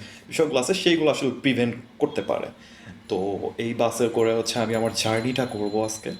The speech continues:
তো বাসের আসলে বাইরে খুবই সুন্দর লাগে আমার। তো আমার, আমি বাসের ভাড়াটা বলে দেই। সেই বাস, আমার যে সিট, যেটা সিটের ভাড়া হচ্ছে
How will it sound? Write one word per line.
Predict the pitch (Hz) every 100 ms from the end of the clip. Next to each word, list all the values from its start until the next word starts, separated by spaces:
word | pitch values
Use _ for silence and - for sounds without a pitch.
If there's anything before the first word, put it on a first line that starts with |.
| - - - - -
তো | 90 95 92
বাসের | 113 113 - 123 123 123 123
আসলে | - 113 131 123 127
বাইরে | 104 104 113 120
খুবই | - 156 165 147 110
সুন্দর | 104 120 107 101
লাগে | 90 90
আমার। | 92 92 95 - - - - - -
তো | 135 131
আমার, | 127 123 123 143 151 151 147
আমি | 135 123 123
বাসের | 113 110 135
ভাড়াটা | 113 110 107 107
বলে | 98
দেই। | 98 165
সেই | 247 - 104 104 101
বাস, | 101 80
আমার | 90 107 113 117 113 117 104
যে | 113
সিট, | - 196 185 - - - 95
যেটা | 107 175 294 -
সিটের | 110 113 110
ভাড়া | 110 107
হচ্ছে | 113 110 - 139